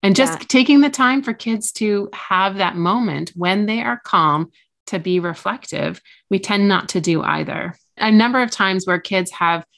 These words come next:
Speaker 1: you know, gone under a desk at school and te-, they get in trouble for going under the desk. The teacher asks them to come out from under their desk and they say no. And the teacher asks them again, they say no.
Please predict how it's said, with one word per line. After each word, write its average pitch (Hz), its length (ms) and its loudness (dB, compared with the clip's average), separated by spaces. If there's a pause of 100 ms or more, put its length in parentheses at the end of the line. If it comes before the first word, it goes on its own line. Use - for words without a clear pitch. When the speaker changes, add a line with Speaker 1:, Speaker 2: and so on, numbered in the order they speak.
(180)
Speaker 1:
you 190 80 0
know, 170 160 0
gone 180 360 -2
under 185 300 -4
a 170 60 -4
desk 156 400 -6
at - 120 -12
school 170 640 -2 (420)
and 170 200 2
te-, 185 240 -2
they 175 100 2
get 175 140 0
in 175 80 0
trouble 165 340 -2
for 160 140 -6
going 156 260 -4
under 156 140 -2
the 156 100 -6
desk. 147 300 -6
The 165 80 -10
teacher - 300 -4
asks 170 280 0
them 190 140 2
to 220 80 -4
come 180 160 0
out 165 160 -2
from 170 100 -2
under 156 220 0
their 156 100 -4
desk 247 400 -2
and 185 100 0
they 160 120 -2
say 151 240 -4
no. 156 380 -4
And 170 120 -2
the 156 140 0
teacher 170 300 -4
asks 208 260 -2
them 202 100 -4
again, 175 280 0
they 160 120 -2
say 160 220 -4
no. 151 360 -6